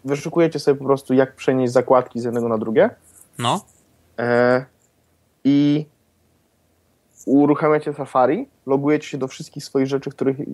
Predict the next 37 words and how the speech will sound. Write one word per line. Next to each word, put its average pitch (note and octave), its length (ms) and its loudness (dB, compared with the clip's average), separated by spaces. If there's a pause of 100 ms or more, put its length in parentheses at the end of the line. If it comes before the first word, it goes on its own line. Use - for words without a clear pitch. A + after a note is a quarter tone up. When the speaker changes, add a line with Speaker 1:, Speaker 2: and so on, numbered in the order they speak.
(160)
Speaker 1:
byliście C3+ 320 0
zalogowani B2 360 2
na A#2+ 80 0
Chromie, D#3+ 340 2 (560)
zamykacie D#3+ 760 2
Chroma D#3 420 2 (540)
i D#3+ 60 -8
próbujecie F3 640 0
siedzieć C#3 340 -8
na C3 80 -6
Facebooku B2 500 -6
na A2 60 0
Safari. G2 400 -8 (840)
W - 40 -20
sensie, D3 180 2
na-, F#3 60 -2 (100)
naprawdę, C3+ 480 2 (140)
chodzi G3 260 -2
dokładnie, F3 340 -2
żeby C3+ 140 -12
siedzieć D#3 200 -10
na C#3+ 80 -10
Facebooku C3 300 -8
na B2 60 -6
Safari. A#2 300 -4 (360)
I C3+ 100 0
w - 60 -8
pewnym A3+ 220 2
momencie, F#3+ 420 4 (360)
e, C#3 560 2
jak C#3 200 4
zaczniecie D#3 360 0
chodzić D#3+ 340 -2
po - 140 -8
Facebooku D3 580 -2
na A#2+ 120 -2
Safari, B2 480 0